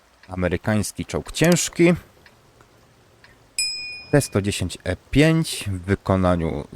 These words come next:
jednego z najlepszych graczy z Polski, czyli Kolmi Piotra, klanu Pior. Mamy tutaj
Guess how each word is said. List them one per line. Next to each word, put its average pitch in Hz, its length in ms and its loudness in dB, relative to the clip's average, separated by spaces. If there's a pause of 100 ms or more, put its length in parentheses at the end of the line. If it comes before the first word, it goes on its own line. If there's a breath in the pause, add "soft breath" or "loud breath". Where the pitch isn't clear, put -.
(100)
jednego 82 440 -2
z - 120 -10
najlepszych 151 580 6
graczy 82 500 2 (2500)
z - 120 -10
Polski, 156 560 0 (680)
czyli 143 240 -2
Kolmi 107 480 4
Piotra, 85 520 2 (680)
klanu 92 320 -2 (120)
Pior. 85 360 2 (640)
Mamy 92 180 0
tutaj - 320 -10